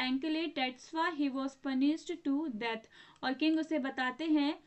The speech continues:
कि कोवलन ने उसकी महारानी का एंकलेट चुराया था, उसका पायल चुराया था, जिस कारण से उसे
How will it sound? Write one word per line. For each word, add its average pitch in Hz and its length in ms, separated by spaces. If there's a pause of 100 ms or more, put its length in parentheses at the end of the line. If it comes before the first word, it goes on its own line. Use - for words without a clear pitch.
(260)
कि 269 80
कोवलन 285 560
ने 359 140
उसकी 294 340
महारानी 269 540
का 285 380 (340)
एंकलेट 311 460
चुराया 269 440
था, 285 200
उसका 277 220
पायल 269 360
चुराया 269 320
था, 277 140
जिस 302 220
कारण 269 340
से 285 120
उसे 262 400